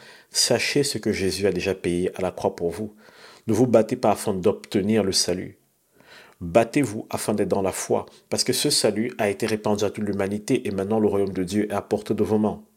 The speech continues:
C'est un exemple. Il y a beaucoup de choses que Jésus nous a déjà acquises à la croix. Connaissez ces choses. Et le dernier point, c'est que nous devons connaître la parole de Dieu en priant. Ne priez pas juste de façon vaine, ne priez pas avec vos émotions seulement.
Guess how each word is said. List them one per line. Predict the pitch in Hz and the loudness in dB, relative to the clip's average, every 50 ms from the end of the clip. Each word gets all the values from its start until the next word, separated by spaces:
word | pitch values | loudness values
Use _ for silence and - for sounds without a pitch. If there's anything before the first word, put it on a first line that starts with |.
| _ _ _ - | _ _ _ -4
C'est | - 120 | -2 0
un | 131 131 | 0 0
exemple. | 127 120 - 123 131 117 107 - - - - _ - - - - - - - | 0 -2 -2 -2 -2 -4 -6 -10 -14 -16 -20 _ -20 -20 -20 -20 -20 -10 -4
Il | - | -2
y | 92 | -2
a | 90 | 0
beaucoup | 92 120 120 - 143 | 0 0 0 2 0
de | 131 | 0
choses | 110 - - 113 110 - | 0 0 0 -2 -2 0
que | - 107 | -2 -2
Jésus | 98 104 92 87 101 | 0 -2 -2 -2 -4
nous | 104 98 90 | -6 -2 0
a | 98 90 | 0 0
déjà | 87 87 90 92 | 0 0 0 0
acquises | 87 85 - - 110 107 101 98 | -2 -2 -4 -6 -6 -4 -2 -2
à | |
la | 85 87 | -2 -4
croix. | - - - 101 98 - - | -6 -4 -6 -6 -6 -6 -2
Connaissez | - 117 104 104 101 95 - - - 95 90 | 0 2 2 2 0 0 -2 -2 -2 -4 -4
ces | - - - | -4 -6 -8
choses. | - - - - - - - - _ _ _ _ - - - - - - - - - - - | -8 -8 -8 -10 -10 -12 -16 -20 _ _ _ _ -20 -20 -20 -20 -20 -20 -20 -20 -20 -10 -4
Et | - 104 | 0 2
le | 98 98 | 2 4
dernier | 92 113 110 113 113 120 123 123 | 6 6 6 6 6 4 4 4
point, | 127 - - 95 80 78 - - - - - - | 2 -2 -4 -4 -4 -4 -8 -14 -16 -16 -16 -8
c'est | - - - 104 | -4 -4 -2 -2
que | - 110 | -2 0
nous | 101 107 | 0 0
devons | 98 92 87 98 95 | 0 0 0 -2 -2
connaître | - - 95 90 98 98 - | -2 -2 -2 -2 -2 -2 -2
la | 92 87 | -4 -2
parole | - 95 87 92 98 95 85 | 0 0 0 2 2 0 0
de | 82 85 | -2 -4
Dieu | 73 73 98 107 98 82 - - - _ _ _ - - _ _ _ _ _ _ _ _ _ _ _ _ - | -4 -2 0 0 0 0 -2 -6 -12 _ _ _ -20 -20 _ _ _ _ _ _ _ _ _ _ _ _ -2
en | 101 95 | 0 0
priant. | - - - 101 98 90 87 87 - _ _ _ _ _ _ _ _ _ | 0 -2 -4 -4 -4 -4 -4 -8 -14 _ _ _ _ _ _ _ _ _
Ne | - 104 | 0 0
priez | 104 - - 110 107 110 | 0 0 2 2 2 2
pas | - 113 104 98 | 4 4 2 2
juste | 90 85 117 - - - | 2 -2 -4 -4 -6 -6
de | - | -6
façon | - 95 - - 110 98 | -4 -2 -2 0 -2 -2
vaine, | 90 87 104 98 95 95 | -2 0 0 -2 0 -2
ne | 95 | -4
priez | 92 - - - - 104 110 110 | -6 -6 -6 -4 0 0 0 0
pas | - - 104 - - - | 0 0 -2 -2 -2 -4
avec | - 90 85 104 98 92 | -4 -2 0 0 -2 0
vos | 98 107 | 0 0
émotions | 98 98 95 95 95 - - - - 117 110 | 0 0 -2 -2 -4 -4 -4 -4 -6 -6 -4
seulement. | - - - - - 123 107 104 110 127 131 - | 0 0 2 4 6 4 4 4 0 -2 -4 -8